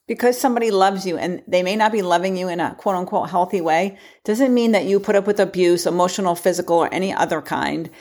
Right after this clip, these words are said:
And I'm not saying anything like that. Some people, uh, I think, are best loved from afar. So I still stand sh-, clear on that. But what I am saying is to give some grace to the fact that they are struggling to love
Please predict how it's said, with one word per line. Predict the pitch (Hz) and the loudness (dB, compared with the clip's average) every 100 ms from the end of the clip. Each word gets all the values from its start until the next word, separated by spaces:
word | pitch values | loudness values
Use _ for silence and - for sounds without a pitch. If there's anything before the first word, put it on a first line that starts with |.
| - - | -20 -8
And | 175 | -2
I'm | 180 180 | 0 2
not | 202 202 | 0 0
saying | - 190 180 170 - - | -2 0 0 -2 -4 -4
anything | 202 226 226 196 | -2 0 0 0
like | 165 160 - | 2 0 0
that. | 147 175 | -2 0
Some | - 247 - | -2 -2 -2
people, | 247 208 208 185 - - - - | -4 2 2 0 -4 -20 -20 -20
uh, | - - - - | -18 -18 -16 -4
I | 202 | -2
think, | 208 214 196 | 0 0 2
are | 185 | 2
best | - 185 - | 2 0 2
loved | 185 175 170 196 | 2 2 0 -6
from | 196 175 | -4 -2
afar. | 151 - 151 - - - _ - | -2 0 2 2 -2 -8 _ -8
So | 190 | -2
I | 175 | -2
still | - 254 240 | 0 0 0
stand | - 196 175 175 - - - | -4 -2 0 -2 -6 -16 -20
sh-, | 180 - - - 185 | -20 -20 -20 -20 -16
clear | - 220 196 | -4 0 2
on | 170 156 | 2 2
that. | 147 - - - - - _ | -2 -4 -6 -14 -20 -20 _
But | - 185 | 0 2
what | 196 | 2
I | 190 | 0
am | - 277 311 | 2 0 0
saying | - 190 180 175 165 | 0 2 2 -2 -4
is | 156 190 185 - - _ _ | -2 -2 -2 -6 -16 _ _
to | - | -8
give | 202 233 214 | -2 0 0
some | 247 208 | -2 -2
grace | 196 196 196 196 | 0 2 2 0
to | 190 | -2
the | 185 | 0
fact | 202 190 | 0 0
that | 185 180 | -2 -2
they | 160 143 | -2 0
are | 170 | 0
struggling | 180 - 190 190 196 196 190 | -2 -4 0 0 0 -4 -4
to | - | -6
love | 165 165 160 160 165 | -6 0 2 2 -4